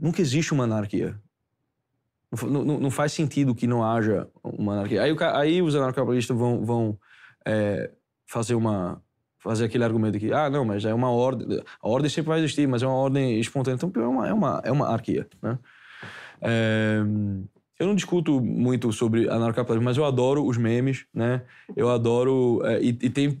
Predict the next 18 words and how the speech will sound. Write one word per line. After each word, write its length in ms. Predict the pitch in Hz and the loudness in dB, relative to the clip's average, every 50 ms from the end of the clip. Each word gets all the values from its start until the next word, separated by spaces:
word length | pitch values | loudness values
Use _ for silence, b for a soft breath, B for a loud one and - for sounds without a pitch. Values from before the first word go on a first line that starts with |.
| - - | -10 -8
eu, 220 | 120 - 135 127 | -2 0 2 2
eu 100 | 127 127 | 4 2
acho 120 | 127 120 - | 2 0 -2
que 60 | - | -2
tem 100 | 151 139 | -2 -2
aquelas, 280 | 131 - 151 139 127 - - - - - | 0 0 -2 -2 -2 -2 -6 -10 -12 -8
o, 380 | - - - 131 131 - - 139 | -4 -2 0 2 2 2 2 2
o 80 | 135 131 | 2 2
anarcocapitalismo 640 | 131 131 131 127 - 147 127 - 120 127 123 131 | 2 2 0 -2 -4 -6 -2 0 0 0 2 0
é 20 | |
cheio 260 | 117 - - 147 151 156 | -2 -2 0 0 0 2
de 160 | 160 165 156 | 2 2 2
ve-, 280 | 135 127 143 127 - | 2 2 0 0 0
de 100 | 127 127 | 0 -2
pequenas 340 | 117 - 117 - 143 139 131 | -2 -2 -2 -2 0 -2 0
verdades 340 | 127 123 110 117 117 117 - | 0 0 0 0 0 -2 -2
cômicas, 380 | - 117 110 107 98 95 107 104 | -4 -2 -2 -2 -2 -2 -2 -2
né? 180 | 110 117 117 117 | -2 -2 -4 -4